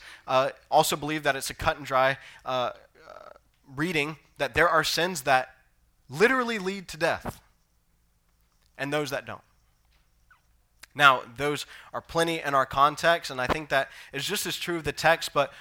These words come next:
furthermore, what I believe the author is referring to here is the unforgivable sin.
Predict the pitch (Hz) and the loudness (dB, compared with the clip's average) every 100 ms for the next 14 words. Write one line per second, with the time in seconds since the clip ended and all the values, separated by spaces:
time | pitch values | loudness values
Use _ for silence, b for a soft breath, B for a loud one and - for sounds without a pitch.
0 | B - 190 185 160 147 135 135 143 147 | B -2 -2 0 0 0 2 4 4 0
1 | 139 139 127 127 127 139 123 123 - 131 | -4 -6 -4 0 0 -2 -10 -12 -8 -8
2 | 131 123 120 117 117 117 123 110 120 131 | -8 -12 -12 -12 -10 -10 -10 -8 -4 -2
3 | 151 156 131 127 123 113 - - 117 | -2 -6 -6 -8 -10 -8 -6 -6 -8